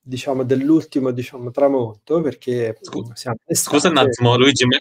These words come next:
Speaker 2: ma il mal di mare la, lo si avverte in
Speaker 1: Ah,
Speaker 2: quelle condizioni?
Speaker 1: sì, sì, sì, ha voglia, sì, siamo, siamo
Speaker 2: Minchia.
Speaker 1: tutti incerottati,
Speaker 2: Mm.
Speaker 1: e,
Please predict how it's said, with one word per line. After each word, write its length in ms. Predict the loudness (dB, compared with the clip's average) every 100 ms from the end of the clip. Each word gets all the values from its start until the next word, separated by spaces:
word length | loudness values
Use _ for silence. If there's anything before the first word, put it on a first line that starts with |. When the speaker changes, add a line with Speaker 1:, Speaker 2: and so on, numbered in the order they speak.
| -2
Speaker 2:
ma 140 | -4
il 80 | 0
mal 200 | 0 2
di 120 | 2
mare 500 | 4 4 4 4 2
la, 360 | 2 2 0 0
lo 240 | 0 -2 -4 -12
si 240 | -2 0
avverte 520 | 2 2 2 2 4
in 60 | 4
Speaker 1:
Ah, 40 |
Speaker 2:
quelle 140 | 2 -2
condizioni? 420 | -4 -6 -6 -8 _ _ _
Speaker 1:
sì, 300 | -6 2 4
sì, 320 | 4 4 4 4
sì, 220 | 6 4
ha 60 |
voglia, 420 | 6 2 2 -2 -10
sì, 180 | -8
siamo, 380 | -8 -6 -8 -8 -12
siamo 360 | -4 0 0
Speaker 2:
Minchia. 300 | 0 -2 -6
Speaker 1:
tutti 120 | -8 -12
incerottati, 920 | -4 -4 -4 -2 2 2 2 -2 -8
Speaker 2:
Mm. 600 | -8 -6 -6 -6 -4
Speaker 1:
e, 120 | -4